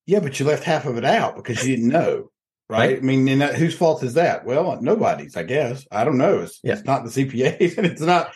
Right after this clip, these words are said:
Speaker 1: I guess it's not the contractor's, or maybe it is. The contractors should have done their homework.
Speaker 2: Yep.
Speaker 1: All right. I mean, that, yeah, that makes sense. So I wanna shift for a second. We talked right before here about something that really, it kinda shocked me a little bit. Um,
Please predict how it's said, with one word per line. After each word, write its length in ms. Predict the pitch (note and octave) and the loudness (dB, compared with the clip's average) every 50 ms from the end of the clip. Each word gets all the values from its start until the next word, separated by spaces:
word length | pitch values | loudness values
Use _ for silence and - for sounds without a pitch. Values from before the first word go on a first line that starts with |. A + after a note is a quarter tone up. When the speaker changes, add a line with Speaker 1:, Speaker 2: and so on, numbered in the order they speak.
| - _ - | -20 _ -10
Speaker 1:
I 40 | A2 | -2
guess 200 | G#2+ E3 F#3+ - | 0 0 0 0
it's 80 | - | -2
not 160 | D#3 D3+ C3 | -2 -2 -2
the 120 | - - D3+ | 0 0 2
contractor's, 720 | F#3+ C4 D4 - F#3+ B2+ G2 F2 - - D#2+ D#2+ - - _ | 2 2 2 0 0 -2 -2 -2 -6 -10 -12 -12 -12 -12 _
or 100 | A#2+ B2 | -2 0
maybe 300 | B2+ C3+ C#3 C#3 D3 D3+ | 2 2 0 0 0 2
it 60 | D3+ | 2
is. 360 | E3+ G3+ C4 A3 - - - | 2 4 2 0 -2 -4 -10
The 60 | - - | -18 -14
contractors 580 | - F#2 F#2 E2+ - F#2 F2+ F2 - _ G#2+ | -10 -10 -10 -8 -8 -8 -8 -8 -10 _ -18
should 140 | - A2+ G2 | -16 -16 -14
have 80 | G2 G2 | -10 -8
done 120 | A2 G#2+ | -6 -6
their 140 | G#2 G#2 G2+ | -6 -8 -8
homework. 460 | A2 A#2+ B2 A#2 F2+ D#2 C#2 - _ _ _ _ _ - - - - _ _ | -6 -6 -6 -6 -6 -10 -14 -18 _ _ _ _ _ -20 -20 -20 -20 _ _
Speaker 2:
Yep. 200 | - B2+ B2+ - - | -2 -2 -2 2 2
Speaker 1:
All 100 | F#3+ A3+ | 2 4
right. 260 | G#3 D#3 C#3 - - - _ _ - | 4 2 0 -2 -8 -14 _ _ -4
I 40 | |
mean, 120 | D3+ F3 E3+ | -2 2 2
that, 240 | A3 B3 - - - - | 2 2 0 -6 -12 -4
yeah, 160 | - B2+ B2+ | 0 2 2
that 140 | A2+ A#2+ B2+ | 2 2 2
makes 220 | C3+ C3+ C3 C3+ - | 2 2 2 0 -4
sense. 360 | - D#3 - - - - - | -6 -6 -6 -6 -8 -4 0
So 120 | - E3+ | 2 2
I 60 | G3 | 4
wanna 180 | A3 C#4+ D#4 C#4 | 4 2 2 0
shift 360 | - - - - F#3 E3+ - | 0 -2 0 0 0 0 2
for 80 | F3 D#3+ | 0 0
a 40 | C3+ | 0
second. 240 | - D3 C3+ B2+ | 0 -4 -4 -4
We 120 | C3+ E3+ F3 | -4 -6 -2
talked 340 | - G#3 G#3 G3+ - - - | 2 2 2 2 0 -4 -12
right 300 | C#3 C3+ B2+ B2+ B2 A#2 | -14 -6 -4 -4 -4 -4
before 300 | A#2+ A2+ - C3 B2 A#2+ | -6 -4 -2 0 0 0
here 300 | A2+ A2 A2+ G#2 G#2 G2+ | -2 -4 -4 -4 -2 -4
about 500 | G2+ G#2 A2 A2+ A2 G#2+ G#2 G#2 - - _ _ _ _ _ _ _ _ _ _ _ _ | -2 -2 -2 0 0 0 0 -2 -4 -12 _ _ _ _ _ _ _ _ _ _ _ _
something 440 | _ - - F#3+ F#3+ - - D3 C#3 | _ 0 0 0 0 0 -2 -4 0
that 220 | C3 C3 B2 B2 - | 2 2 0 0 -4
really, 560 | - C#3 C#3+ E3+ G3 F3+ E3+ D3 B2 A2 - _ | -8 0 2 4 4 4 4 2 0 -2 -8 _
it 100 | - B2 | -14 -6
kinda 240 | - - B2+ A#2 A#2+ | 0 0 0 0 0
shocked 400 | - - - C#3 C3 A#2+ - - | -2 0 0 0 0 0 -2 -4
me 120 | A2 G#2+ G2+ | -6 -6 -6
a 80 | F#2+ | -6
little 180 | F2+ F#2 F#2 F2+ | -8 -10 -10 -10
bit. 360 | E2+ F#2 F2+ E2 D#2 - - _ _ _ | -8 -8 -6 -6 -8 -8 -14 _ _ _
Um, 600 | A#2+ A#2 A2+ A2+ A2 G#2+ G#2+ G#2 G#2 F#2+ - - | -4 -4 -2 -2 -2 0 0 0 -2 -2 -6 -14